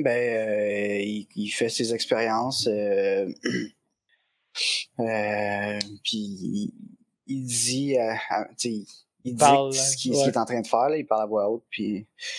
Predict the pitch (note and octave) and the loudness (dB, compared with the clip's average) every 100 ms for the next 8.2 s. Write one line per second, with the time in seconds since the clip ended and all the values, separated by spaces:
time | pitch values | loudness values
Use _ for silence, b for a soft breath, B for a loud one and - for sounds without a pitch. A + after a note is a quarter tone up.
0 | B B _ A2 A2 G#2+ G#2 G2 - _ | B B _ -2 0 0 0 0 -4 _
1 | _ _ _ _ _ _ _ - G#2 G2+ | _ _ _ _ _ _ _ -6 -2 0
2 | F#2+ F#2+ F#2+ A2 A2 G#2 A2 A2 C3 C3 | 0 0 -2 0 0 2 0 0 0 0
3 | A#2 A2 - A2 A2 - A2 B2+ C3 C3 | -2 -2 0 -4 -2 -4 -2 0 0 -2
4 | - G2 A2 A2 A#2+ B2 A2+ A2 A#2 A2 | -2 0 0 0 -2 -2 -2 0 0 -2
5 | - B2 - B2 A#2 C3 A#2+ A2 G#2+ A2 | -2 -2 0 0 0 -2 -2 -4 -4 -4
6 | A2+ - - G#2 G2+ G2 G2 G2+ G2 G#2 | -2 -4 -2 -2 0 0 -2 -2 0 0
7 | G#2 A2+ - A2 A2 G#2+ G#2+ G#2 F#2+ F#2+ | -2 -4 -4 -4 -2 -2 -2 -2 0 0
8 | B2 | -2